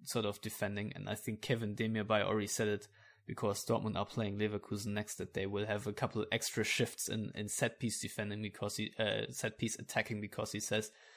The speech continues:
literally, yeah, set pieces can make the difference. And, uh, this is a, this is a huge problem for Dortmund. And if they don't watch out, this is how they basically lose every single game, or at,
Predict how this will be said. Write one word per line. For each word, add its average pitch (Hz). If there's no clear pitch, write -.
literally, 113
yeah, 110
set -
pieces 110
can 110
make 104
the 117
difference. 107
And, 104
uh, 101
this 139
is 131
a, 117
this -
is -
a 113
huge -
problem 104
for 104
Dortmund. 101
And 101
if -
they 101
don't 101
watch 98
out, 101
this -
is -
how 107
they 98
basically 101
lose 101
every 101
single 101
game, 101
or 98
at, 107